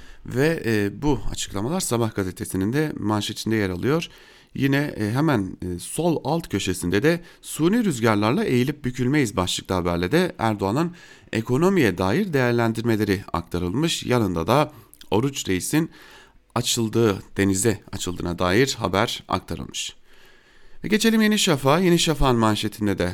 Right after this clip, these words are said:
aynı şekilde Oruç Reis'in açılması yer alıyor. "Oruç Reis'in altı aylık rotası panikletti" sözleriyle aktarılmış. "Doğu Akdeniz'de geri adım yok. Türkiye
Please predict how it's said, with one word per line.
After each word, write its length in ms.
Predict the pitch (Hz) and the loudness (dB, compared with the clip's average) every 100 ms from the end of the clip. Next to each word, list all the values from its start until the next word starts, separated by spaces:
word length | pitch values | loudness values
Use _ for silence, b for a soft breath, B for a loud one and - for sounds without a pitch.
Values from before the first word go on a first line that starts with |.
| - | 0
aynı 280 | 104 101 92 | 2 2 0
şekilde 500 | - - 92 139 147 | -4 -4 -2 -2 0
Oruç 420 | 120 123 - 104 | 0 0 -2 -2
Reis'in 580 | 92 85 - 143 180 170 B B B - | -2 -2 -2 0 0 -4 B B B -14
açılması 680 | - - 120 113 110 - 101 | -10 -4 0 0 0 -2 -4
yer 160 | 98 90 | -4 -2
alıyor. 460 | 87 92 123 160 131 | -2 2 2 0 0
"Oruç 340 | 123 135 - | 0 0 0
Reis'in 300 | 123 113 143 | 0 2 0
altı 360 | 143 120 120 135 | 0 0 0 2
aylık 260 | 123 104 113 | 0 0 -4
rotası 420 | 107 101 156 160 - | -4 -2 0 -2 -2
panikletti" 640 | 117 113 113 127 127 - | -2 0 0 0 0 -2
sözleriyle 640 | 117 92 87 - 85 82 92 104 | -4 -2 -4 -6 -8 -8 -10 -10
aktarılmış. 760 | - 87 - 85 87 143 170 - b b b b _ 151 | -12 -10 -8 -4 2 2 2 0 b b b b _ -2
"Doğu 120 | 165 | 4
Akdeniz'de 480 | 127 113 120 113 120 | 4 4 2 2 2
geri 220 | 117 117 | 2 4
adım 300 | 110 95 90 | 4 2 2
yok. 420 | 92 131 156 - - | 6 6 6 2 -10
Türkiye 640 | - 151 110 110 123 156 | 0 0 0 2 4 4